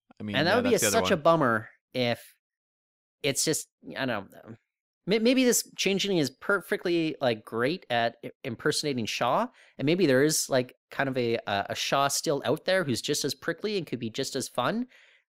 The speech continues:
Speaker 2: Um, but it would just kind of be a bummer if this character is revealed to be a changeling at the end. And I don't know who else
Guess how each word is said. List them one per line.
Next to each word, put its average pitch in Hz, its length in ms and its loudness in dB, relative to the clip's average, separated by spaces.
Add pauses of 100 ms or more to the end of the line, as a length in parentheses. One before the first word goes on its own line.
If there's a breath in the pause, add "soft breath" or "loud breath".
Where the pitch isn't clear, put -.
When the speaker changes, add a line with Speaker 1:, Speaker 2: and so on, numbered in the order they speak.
(120)
Speaker 2:
Um, 139 380 -2 (800)
but 165 100 4
it - 20 2
would 190 80 0
just - 240 -2
kind - 180 0
of 196 60 0
be 196 100 2
a 160 60 4
bummer 127 480 0
if 117 200 -4
this - 180 -4
character 151 600 -4
is 113 180 -4
revealed 110 400 -2
to - 80 -20
be 104 140 -6
a 92 60 -4
changeling 98 520 -8
at 87 120 -8
the 117 180 -2
end. 90 380 -6 (100)
And 117 260 -4
I 131 120 -2
don't 202 180 -2
know 170 160 4
who 175 260 -2
else 156 400 2